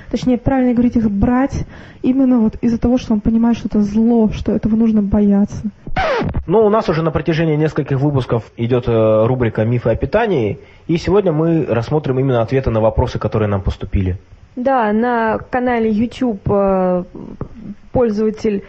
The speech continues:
Speaker 3: Фроун, э, задаёт довольно много вопросов. Большое ему спасибо. Вообще,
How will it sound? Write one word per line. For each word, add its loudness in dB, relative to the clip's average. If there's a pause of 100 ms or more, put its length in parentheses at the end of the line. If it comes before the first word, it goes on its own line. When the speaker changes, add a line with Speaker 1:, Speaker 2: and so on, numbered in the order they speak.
(240)
Speaker 3:
Фроун, 0
э, 0
задаёт -2
довольно 0
много 0
вопросов. -2
Большое -2
ему 0
спасибо. -2
Вообще, -2